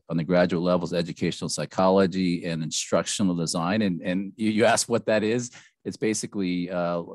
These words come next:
building, uh, performance systems, uh, to im-, improve or increase human performance, right? And so instructional design,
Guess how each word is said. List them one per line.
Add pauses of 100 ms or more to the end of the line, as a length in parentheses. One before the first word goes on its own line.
(160)
building, (340)
uh,
performance
systems,
uh,
to
im-, (200)
improve
or
increase
human
performance, (100)
right?
And
so
instructional
design,